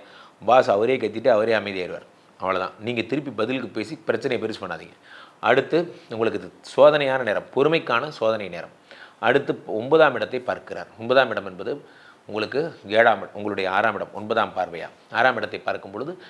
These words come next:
வியாதி, கடன், கஷ்டமெல்லாம் தரும். கண்ணீர் ராசிக்காரர்களுக்கெல்லாம் ஒரு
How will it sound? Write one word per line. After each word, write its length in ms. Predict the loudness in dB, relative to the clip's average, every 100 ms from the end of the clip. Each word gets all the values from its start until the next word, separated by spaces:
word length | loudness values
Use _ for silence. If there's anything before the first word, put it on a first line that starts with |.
| -8 4
வியாதி, 280 | 6 6 2
கடன், 220 | 0 -2 -4
கஷ்டமெல்லாம் 420 | -8 -6 -6 -8
தரும். 160 | -12 -8
கண்ணீர் 360 | -6 -4 -2 0
ராசிக்காரர்களுக்கெல்லாம் 1000 | 0 0 -6 -4 -4 -8 -10 -4 0 0 -2 -16 -20 -20 -10
ஒரு 100 | -6